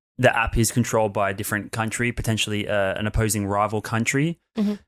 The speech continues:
Speaker 1: compared to the ones that we're all, we all know and love that are a little bit less, uh, s-, skeptical or sus.
Speaker 2: Yeah.
Speaker 1: Like, everyone uses TikTok. Uh, s-, sorry, everyone uses Instagram, Facebook,
Speaker 2: Mm-hmm.
Speaker 1: all that sort of stuff.
Speaker 2: Yeah,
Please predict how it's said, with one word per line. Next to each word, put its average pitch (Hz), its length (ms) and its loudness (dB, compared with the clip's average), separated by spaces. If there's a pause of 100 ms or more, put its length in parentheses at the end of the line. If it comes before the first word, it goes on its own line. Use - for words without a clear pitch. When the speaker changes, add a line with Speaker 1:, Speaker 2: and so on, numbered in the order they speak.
(160)
Speaker 1:
compared 107 340 4
to 104 540 0
the 110 80 -2
ones 107 180 0
that 101 100 -2
we're 104 160 2
all, 98 180 0
we 107 100 4
all 101 80 2
know 98 180 -2
and 92 140 -4
love 92 440 -2 (880)
that 85 140 4
are 69 180 0
a 92 120 -6
little 110 240 0
bit 95 180 -2
less, - 420 0 (840)
uh, 95 380 -2 (800)
s-, - 120 -10 (320)
skeptical - 680 -2
or 95 100 0
sus. - 440 -2
Speaker 2:
Yeah. 233 360 0
Speaker 1:
Like, 123 160 -2
everyone 127 260 0
uses 110 220 2
TikTok. 101 500 -2 (320)
Uh, 104 60 2 (120)
s-, 101 120 0
sorry, 101 160 2
everyone 117 240 0
uses 104 400 0
Instagram, 107 600 -2
Facebook, 104 280 -2
Speaker 2:
Mm-hmm. 104 100 2
Speaker 1:
all 101 60 -2
that 98 100 -2
sort 104 140 -4
of 101 60 -2
stuff. 101 180 0
Speaker 2:
Yeah, - 60 -4